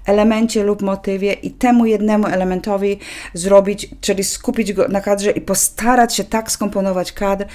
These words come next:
żeby niczego więcej nie było w tym kadrze. Drugi, druga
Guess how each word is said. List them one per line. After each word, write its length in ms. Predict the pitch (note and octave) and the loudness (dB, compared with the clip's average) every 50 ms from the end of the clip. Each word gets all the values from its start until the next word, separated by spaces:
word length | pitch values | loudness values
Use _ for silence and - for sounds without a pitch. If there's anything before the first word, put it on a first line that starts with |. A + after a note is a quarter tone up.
| - - - | -18 -14 -6
żeby 220 | - F#3 F#3 F#3+ | -4 -2 -2 0
niczego 380 | F#3 F#3 F#3 - F#3+ F3 F3+ F3+ | 0 -2 -2 -2 -4 -2 -2 -2
więcej 340 | E3+ E3 E3 E3 - F3 E3 | 0 -2 -2 -2 -4 -2 -2
nie 140 | E3 E3 D#3+ | -2 -2 -2
było 340 | D#3 - - - - - - - - - - - - - - - - - | -4 -6 -8 -8 -10 -14 -18 -20 -20 -20 -20 -20 -20 -20 -20 -20 -12 -10
w 60 | - | -6
tym 200 | - F3+ F3 D#3+ | -4 -4 -4 -4
kadrze. 400 | - D#3 D#3 - - - - - - - - - - - - - - | -6 -8 -10 -10 -12 -14 -14 -14 -14 -14 -16 -16 -16 -16 -16 -14 -10
Drugi, 640 | E3+ E3+ F3+ G#3+ B3 D4 D#4 B3+ A3 G#3+ G3 G3 G3 - - - - - | -4 2 6 8 10 10 10 8 6 0 -2 -2 -4 -8 -12 -14 -14 -12
druga 720 | - F3 F3 G3+ A3+ A#3+ A#3 A3+ A3+ G#3+ G#3+ G#3+ G#3 G3+ | -8 -4 0 2 4 4 4 4 4 4 4 4 4 2